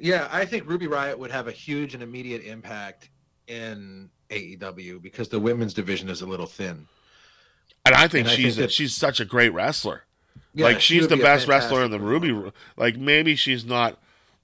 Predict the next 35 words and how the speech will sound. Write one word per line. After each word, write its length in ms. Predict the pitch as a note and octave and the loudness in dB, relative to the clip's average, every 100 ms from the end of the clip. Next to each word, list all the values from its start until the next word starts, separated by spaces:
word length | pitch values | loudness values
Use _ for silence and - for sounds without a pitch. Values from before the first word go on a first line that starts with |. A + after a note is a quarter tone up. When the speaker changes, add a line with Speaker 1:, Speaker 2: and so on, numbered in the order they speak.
| - | -4
Speaker 2:
the 120 | A2 | -4
hottest 580 | - - F#2 A2+ C#3+ C3+ | -4 -6 -2 0 0 0
one 220 | C#3+ D3 | 0 2
out 180 | C3+ C#3+ | 4 4
of 60 | |
the 80 | C#3+ | 2
three, 380 | C#3 D3 D#3+ F3+ - _ | 0 0 0 0 -10 _
but 120 | C3+ | -2
why 240 | C#3 D#3+ G3+ | 4 4 4
should 180 | G#3 | 0
that 160 | F#3 F3+ | 0 0
even 220 | F#3 F3+ | 0 -4
be 140 | E3 D#3+ | -4 -4
a 60 | |
fucking 380 | D#3 E3+ D#3+ D#3 | -4 -4 -4 -6
Speaker 1:
No. 60 | C#3+ | -6
Speaker 2:
ma-, 200 | C3+ A#2+ | -6 -4
like, 140 | D3+ - - - | -4 -6 -18 -6
it's, 180 | D#3+ D3 | -6 -6
we're, 220 | D#3 G3 | 2 2
we're, 220 | B3 G#3 - - | 2 -2 -8 -2
it's 220 | G3 - | -2 0
wrestling. 680 | D#3 A3 A#3 A3+ D#3+ F#2+ - _ | -2 0 -2 -2 -2 -2 -10 _
Ugly 360 | C3 F#3 A#3+ C4+ | 0 0 0 0
is 160 | B3+ G3 | 0 -2
accepted 540 | F3 - D3 E3+ F3 | -6 -2 -2 0 -4
in 120 | D3+ | -2
wrestling. 440 | B2 C#3+ E3 C3 F#2+ - - | 0 0 0 -4 -6 -12 -4
I'm 100 | - | 0
not 220 | E3 F#3+ | 0 0
saying 220 | - F3+ | 0 0
Ruby 180 | D3+ C#3+ | 0 0
Riott 400 | C3 A#2+ A2 A2 A2+ | 4 4 6 4 0
is 180 | A#2 G#2+ | 0 2
ugly. 360 | G#2 F#2+ C#2+ | 0 -2 -12